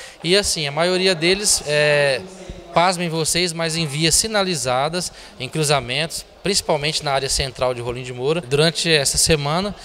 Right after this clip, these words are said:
estaremos presentes aí nas escolas estaduais, municipais, frigoríficos, né, grandes instituições particulares aqui do nosso município.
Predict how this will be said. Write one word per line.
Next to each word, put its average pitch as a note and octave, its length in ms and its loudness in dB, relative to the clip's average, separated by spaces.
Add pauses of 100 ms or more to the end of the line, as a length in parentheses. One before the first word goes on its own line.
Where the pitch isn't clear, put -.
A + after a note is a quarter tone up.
(300)
estaremos D3 440 -2
presentes C3+ 600 -4
aí B2 260 -4
nas B2 260 -6
escolas A#2+ 800 -2
estaduais, B2 680 0
municipais, A#2 880 -2 (260)
frigoríficos, D3+ 720 0
né, C#3 140 0
grandes C3+ 560 -2
instituições B2+ 640 0
particulares A2+ 680 -2
aqui A2+ 240 -10
do G#2+ 120 -14
nosso A2 240 -6
município. D#3 500 -4